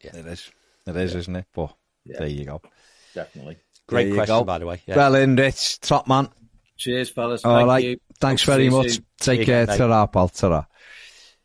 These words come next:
Speaker 2: There you go. Make sure you check out, um, the More Than a Game. It is a Substack. We've got Patrick Ridge is, uh, has done that. He's on the news that Lionel Messi will join Inter Miami, uh, in the M L S.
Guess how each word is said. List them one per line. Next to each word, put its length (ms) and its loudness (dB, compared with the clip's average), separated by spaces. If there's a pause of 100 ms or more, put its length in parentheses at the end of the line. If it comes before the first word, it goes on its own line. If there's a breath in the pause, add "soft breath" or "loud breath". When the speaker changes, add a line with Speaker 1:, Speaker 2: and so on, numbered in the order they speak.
(160 loud breath)
Speaker 2:
There 140 2
you 140 2
go. 180 2
Make 160 2
sure 280 2
you 120 -4
check 360 -4
out, 420 -4
um, 600 -6 (260)
the 80 -10
More 320 0
Than 180 -8
a 60 -6
Game. 360 -6
It 140 -16
is 120 -18
a 40 -20
Substack. 600 -12
We've 140 -14
got 180 -14
Patrick 420 -10
Ridge 500 -10 (160)
is, 260 -4
uh, 320 4 (180)
has 280 -4 (360)
done 320 2
that. 260 0
He's 300 -2 (800 soft breath)
on 160 -2
the 80 0
news 280 2
that 140 0
Lionel 320 0
Messi 420 -6
will 300 -2 (140)
join 400 -2
Inter 380 -4
Miami, 500 -2 (400 soft breath)
uh, 40 2
in 340 2
the 100 4
M 160 2
L 100 2
S. 340 -4